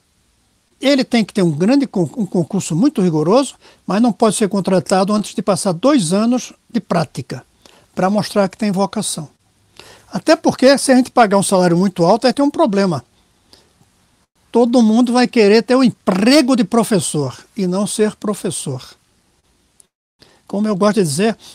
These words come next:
até Herodes vai querer ser professor primário no Brasil. A gente não pode deixar que Herodes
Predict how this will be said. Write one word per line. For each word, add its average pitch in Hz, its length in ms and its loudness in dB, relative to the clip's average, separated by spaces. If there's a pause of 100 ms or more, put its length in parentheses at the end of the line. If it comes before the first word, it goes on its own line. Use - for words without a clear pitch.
até 262 360 2
Herodes 202 640 4
vai 214 180 -2
querer 214 220 2
ser 202 160 0
professor 202 500 -2
primário 175 440 -2
no 156 100 -2
Brasil. 131 360 -4 (580)
A - 60 -14
gente 180 140 -4
não 202 100 -2
pode 180 240 -2
deixar 175 380 -4
que 214 160 -8
Herodes 175 560 -2